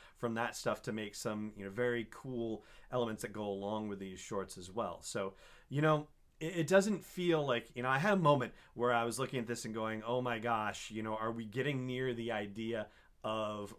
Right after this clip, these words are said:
rebooting the original trilogy? You know, is it possible that they would ever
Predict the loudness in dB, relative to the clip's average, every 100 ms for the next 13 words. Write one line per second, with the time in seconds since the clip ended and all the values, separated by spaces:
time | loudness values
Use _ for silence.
0 | -8 -2 -2 0 0 0 -2 -6 -10 -8
1 | -6 -4 -4 -4 -4 -4 -6 -4 -4 -4
2 | -8 -16 -12 -10 -8 -8 -8 -4 -2 -2
3 | -4 -6 -6 -6 -6 -4 -4 -4 -4